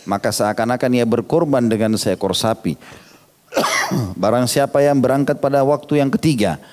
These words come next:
maka seakan-akan ia berkorban dengan seekor kambing yang bertanduk.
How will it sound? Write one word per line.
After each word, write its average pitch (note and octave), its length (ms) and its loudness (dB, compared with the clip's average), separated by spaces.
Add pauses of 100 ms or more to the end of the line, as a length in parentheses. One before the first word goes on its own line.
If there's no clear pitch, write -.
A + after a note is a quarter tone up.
(360)
maka A2+ 240 0
seakan-akan C3 640 0
ia C3+ 80 4
berkorban C#3 560 0
dengan A2+ 240 0
seekor G#2+ 460 0
kambing B2 420 2
yang G#2 160 2
bertanduk. B2+ 480 0